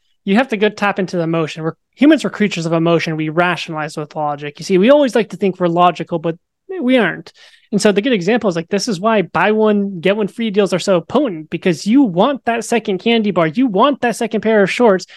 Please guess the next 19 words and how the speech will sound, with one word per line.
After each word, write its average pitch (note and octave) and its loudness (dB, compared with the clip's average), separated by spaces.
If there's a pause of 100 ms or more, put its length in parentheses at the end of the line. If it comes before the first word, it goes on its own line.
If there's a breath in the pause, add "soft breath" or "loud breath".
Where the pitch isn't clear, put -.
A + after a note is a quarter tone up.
and G3 2
then A3 4
it G3+ 0
gives G#3 -2
you G#3+ 2
an F#3+ 2
easy G#3 -4
way F#3+ 2
to F3 0
rationalize D#3 -4
it. - -20 (320 soft breath)
We E3+ -2
act G3+ 0
with A3+ -2
our A#3 4
emotions, F#3 0
rationalize E3+ -4
with D#3+ -12
logic, E3 -2